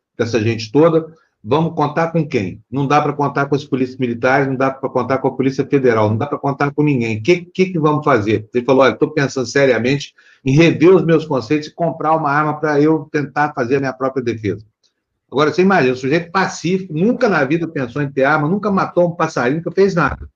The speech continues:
né? Já pensando no momento seguinte. Enquanto isso, Florestan, o país inteiro tá aqui parado, observando a montagem de um golpe, sem fazer absolutamente nada. A esquerda se digladiando por,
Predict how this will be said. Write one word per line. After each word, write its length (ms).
né? 220
Já 240
pensando 600
no 80
momento 360
seguinte. 540
Enquanto 520
isso, 300
Florestan, 440
o 80
país 400
inteiro 480
tá 100
aqui 220
parado, 720
observando 560
a 40
montagem 540
de 80
um 100
golpe, 360
sem 200
fazer 240
absolutamente 800
nada. 380
A 100
esquerda 500
se 180
digladiando 640
por, 180